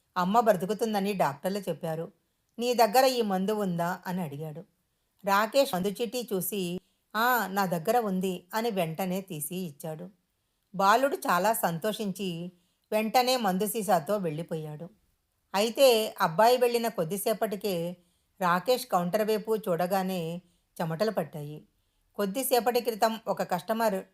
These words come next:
ఎలుకల మందు సీసా తిరిగి ఇచ్చేసి వెళ్ళాడు. లైట్లు వెలగకపోవటంతో లైట్లు వచ్చిన తర్వాత దానిని సరైన స్థలంలో పెడదామని భావించి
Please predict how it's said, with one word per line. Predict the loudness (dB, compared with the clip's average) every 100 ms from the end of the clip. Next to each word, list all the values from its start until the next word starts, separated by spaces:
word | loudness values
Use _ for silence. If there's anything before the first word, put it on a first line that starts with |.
| _ _ -6
ఎలుకల | -2 4 4
మందు | 4 2 0
సీసా | 0 0 0
తిరిగి | 0 -2 -2
ఇచ్చేసి | -4 -6 -8 -8 -6
వెళ్ళాడు. | -6 -6 -8 -10 -14 _ _ _ _ _
లైట్లు | 2 2 2 4
వెలగకపోవటంతో | 6 6 2 2 2 4 2 0 0 0 -2 -8 _ _ 0
లైట్లు | 4 4 6
వచ్చిన | 4 4 2
తర్వాత | 2 4 6 6 6 4
దానిని | 4 2 0 -2 -6 -10 -16 _ _
సరైన | -2 2 2 0
స్థలంలో | 2 2 4 2
పెడదామని | 2 0 2 0 0
భావించి | -2 0 0 -2 -4 -6 -6